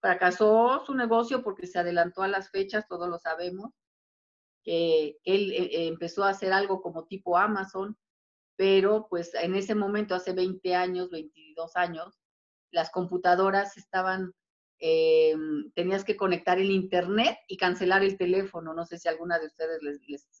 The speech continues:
recuerdan aquella etapa, que no podías tener o el teléfono o el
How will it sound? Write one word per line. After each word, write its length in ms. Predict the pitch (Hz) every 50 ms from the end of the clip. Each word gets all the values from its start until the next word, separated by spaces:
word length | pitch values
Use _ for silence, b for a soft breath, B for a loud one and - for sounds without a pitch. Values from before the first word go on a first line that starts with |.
| _
recuerdan 520 | - 160 156 - 180 180 175 170 170 156 156
aquella 320 | 147 - 160 156 160 156
etapa, 460 | 147 - 170 175 170 - 143 143 143 _ _ _ _ _ _ _ _ _ _ _ _ _ _
que 80 | -
no 160 | 165 185 180 185
podías 420 | 202 196 190 190 190 190 190 190
tener 380 | - 185 175 180 180 175 175 -
o 240 | - 147 156 165 170
el 120 | 160 160 -
teléfono 680 | 170 180 214 262 269 - 359 370 359 339 330 294 220
o 80 | 175
el 140 | 165 160 160